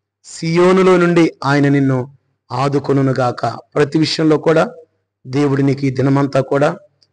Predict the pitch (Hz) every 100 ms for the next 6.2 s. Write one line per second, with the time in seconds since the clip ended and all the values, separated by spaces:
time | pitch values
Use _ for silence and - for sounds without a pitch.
0 | _ 135 131 - 160 139 190 165 - -
1 | - - 139 135 139 127 139 127 - _
2 | _ _ _ - 147 160 175 160 - 147
3 | 147 143 143 - - _ - 131 143 135
4 | 135 131 123 127 127 127 127 _ _ _
5 | 135 135 135 127 123 123 120 123 117 120
6 | 117 117